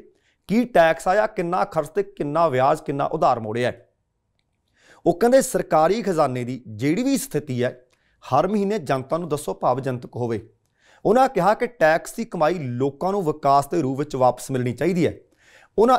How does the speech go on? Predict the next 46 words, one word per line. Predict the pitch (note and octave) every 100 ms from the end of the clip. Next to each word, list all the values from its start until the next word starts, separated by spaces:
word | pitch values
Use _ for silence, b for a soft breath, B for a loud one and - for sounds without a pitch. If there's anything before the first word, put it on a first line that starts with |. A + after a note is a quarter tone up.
| -
ਇਹ | A3
ਵੀ | C4+
ਕਿਹਾ | B3+ E3 F#3+
ਕਿ | G3+ G3
ਇਸ | - F3
ਤਰ੍ਹਾਂ | - G3
ਦਾ | G#3
ਰੋਡ | G3 D3 E3
ਮੈਪ | D#3+ C#3+ B2+
ਵੀ |
ਹੋਣਾ | C#3+ B2
ਚਾਹੀਦਾ | A2 D3 F#3+ C#3+
ਹੈ | D#3 - _ _ _ _ _ -
ਕਿ | A#3
ਪੰਜਾਬ | G3+ D#3+ D#3+ F3 D#3+
ਦੇ | A3+
ਸਰੋਤਾਂ | A3 - D#3+ D#3 F#3 F#3+
ਦੀ | F3 A2 _ _ _ _ -
ਚੋਰੀ | E3 D#3
ਰੁਕ | F#3 F3+
ਸਕੇ, | - - G3+ - _ _ _ _ _ -
ਖਜ਼ਾਨੇ | E3 E3 F#3 F#3
ਨੂੰ | D#3
ਭਰਿਆ | - G#2+ C3+
ਜਾ | F#3+ F#3
ਸਕੇ, | G3+ G3+ G3+ G3+ _ _ _ _ -
ਆਮਦਨ | D3+ E3+ F3+ E3
ਵਧਾਈ | C3 A2 G#2+
ਜਾ | D#3 F3+
ਸਕੇ, | G3+ G#3 G3+ G3+ _ _ _ -
ਲੋਕ | C3 D3 F#3+ G#3+ -
ਭਲਾਈ | G#3 D#3+
ਦੇ | D3 F3
ਹੋਰ | C#3 E3
ਕੰਮ | - C#3+ B2+
ਕੀਤੇ | B2+ B2 F3
ਜਾ | F3
ਸਕਣ। | F3 G#3 G#3 G#3 - _ _ _ _ -
ਦਰਅਸਲ | C#3 D#3+ A3
ਦੱਸਣਾ | F3 C#3+ - F#3
ਬਣਦਾ | D3+ B2+ C#3
ਹੈ | F3+
ਕਿ | G3+
ਨਵਜੋਤ | D3 A#2 G#2+ C#3 D#3
ਸਿੰਘ | - D3
ਸਿੱਧੂ | - F#3 F3